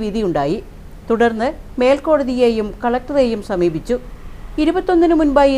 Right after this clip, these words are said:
സ്ഥലം ഒഴിഞ്ഞുകൊടുക്കാൻ കളക്ടർ ഉത്തരവിട്ടിരുന്നു. എന്നാൽ ഇരുപത്തഞ്ച് വരെ പാട്ടത്തിനെടുത്തയാൾ സ്ഥലത്തുനിന്ന് വിളവെടുത്തു. തുടർന്ന് മുഴുവൻ കൃഷിയും നശിപ്പിച്ച ശേഷമാണ് ഭൂമി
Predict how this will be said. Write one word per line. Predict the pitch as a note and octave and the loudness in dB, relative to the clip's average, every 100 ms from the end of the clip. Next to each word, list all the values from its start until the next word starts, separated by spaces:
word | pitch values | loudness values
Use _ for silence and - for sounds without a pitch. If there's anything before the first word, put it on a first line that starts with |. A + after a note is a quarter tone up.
| C4 | 0
സ്ഥലം | B3+ G#3+ C4+ B3 | 0 0 0 -2
ഒഴിഞ്ഞുകൊടുക്കാൻ | A3 A#3 C4+ C4 A#3+ B3 A#3 | -2 -2 -2 -2 0 -2 0
കളക്ടർ | G#3+ G3+ G#3 A#3 - G#3+ | 0 0 0 -2 -2 -6
ഉത്തരവിട്ടിരുന്നു. | - B3+ F#3 E3 D#3 E3+ - - - - - A3+ | 0 0 0 -4 -6 -6 -8 -12 -16 -16 -8 -6
എന്നാൽ | A3 A3 D4+ - B3+ | 0 0 0 -6 -6
ഇരുപത്തഞ്ച് | C4 E4 E4 D4 D4 | -4 -2 -2 0 2
വരെ | C#4 C#4 C4 | 4 4 4
പാട്ടത്തിനെടുത്തയാൾ | G#3+ A#3+ C#4+ C4+ A#3+ B3+ G#3+ B3 D4 - | 0 0 -2 -2 0 2 2 0 -4 -6
സ്ഥലത്തുനിന്ന് | - A#3 B3 D4+ C4 A#3 G#3+ G3+ | -2 0 0 0 0 0 -2 -2
വിളവെടുത്തു. | A3 G3 D3 D3+ A#3+ - - - - - - - | -2 -2 -4 -2 -2 -2 -14 -20 -20 -20 -8 2
തുടർന്ന് | C#4 C#4+ D4 D#4 B3+ B3+ | 6 6 6 2 2 0
മുഴുവൻ | B3+ C#4+ D#4 D4+ | 0 0 -2 -2
കൃഷിയും | C#4 C4+ C4 - G#3+ | -2 -2 -2 -2 -4
നശിപ്പിച്ച | G#3+ - C4+ C#4+ C4+ | -4 -6 -2 0 0
ശേഷമാണ് | B3+ B3+ G#3+ F#3+ C4 - - - | 0 0 -2 0 -2 -6 -18 -4
ഭൂമി | A#3+ C4 | 0 2